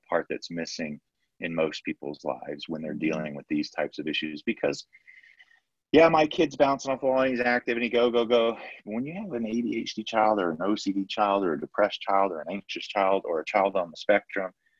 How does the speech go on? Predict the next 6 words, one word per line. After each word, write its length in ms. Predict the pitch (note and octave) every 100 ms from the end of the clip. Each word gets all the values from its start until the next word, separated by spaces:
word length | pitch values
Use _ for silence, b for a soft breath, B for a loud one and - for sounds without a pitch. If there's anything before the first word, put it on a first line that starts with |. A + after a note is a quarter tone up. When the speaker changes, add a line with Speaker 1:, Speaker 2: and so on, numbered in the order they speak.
| _ _ _ _
Speaker 1:
it 180 | - A2+ A3
becomes 420 | - C#3+ B2+ -
consuming. 560 | - E2+ - G#2+ B2 - _ _ _ _ _ _ _ _ _ -
It's 200 | G2 -
constant 760 | - - G#2+ A2 - A2+ -
bombardment 720 | F#2+ F2+ F2+ G2 D#2+ D2 C#2+